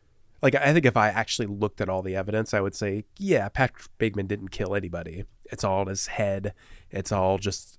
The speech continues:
um, a cinematic visualization of, like, thoughts he's had and all of his insecurities and anxieties and all that. Um, but at the same time, like, I, I think about this, I compare this to Blade Runner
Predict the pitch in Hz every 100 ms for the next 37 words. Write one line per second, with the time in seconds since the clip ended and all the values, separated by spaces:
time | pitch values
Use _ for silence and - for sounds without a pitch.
0 | - 101 92 87 90 101 - - - -
1 | 120 107 95 98 107 104 - - - -
2 | - - - 113 101 120 107 110 107 104
3 | 107 - 107 95 95 - 101 95 98 95
4 | - 107 107 - 104 101 - 107 98 95
5 | 92 95 - - - 98 95 98 92 92
6 | - 98 92 90 95 92 90 95 90 90
7 | 90 92 87 85 90 - - - - -
8 | - 104 95 90 90 - - - - 127
9 | 113 113 123 131 143 110 107 120 101 -
10 | - 107 - 110 110 110 101 101 - -
11 | - - - - 95 98 98 90 90 98
12 | 107 123 135